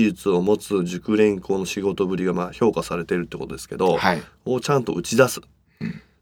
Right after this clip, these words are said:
Speaker 1: で、当然外に対して打ち出すっていうのは当たり前なんですけども、
Speaker 2: はい。
Speaker 1: まあ、散々ね、展示会のお話とかしてきましたけど、
Speaker 2: うん。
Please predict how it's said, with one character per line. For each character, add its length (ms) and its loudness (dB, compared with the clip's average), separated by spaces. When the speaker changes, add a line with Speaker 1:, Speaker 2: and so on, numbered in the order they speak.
Speaker 1:
で、 300 6
当 180 4
然 140 4
外 280 4
に 100 2
対 260 2
し 80 -6
て 100 -4
打 100 -2
ち 120 -8
出 140 6
す 120 -2
っ 20 -2
て 200 -8
い 40 -2
う 20 -8
の 100 -8
は 140 -10
当 60 -8
た 100 0
り 100 2
前 220 -2
な 140 0
ん 80 -2
で 80 -14
す 100 -18
け 100 -14
ど 80 -18
も、 180 -4
Speaker 2:
は 200 0
い。 140 -8
Speaker 1:
ま 200 -6
あ、 40 -20
散 220 -4
々 140 0
ね、 140 2
展 260 2
示 120 -2
会 180 4
の 140 0
お 80 -2
話 220 -2
と 100 -4
か 80 -2
し 100 -12
て 80 0
き 80 4
ま 140 2
し 80 0
た 60 0
け 40 0
ど、 80 -4
Speaker 2:
う 40 -8
ん。 60 -14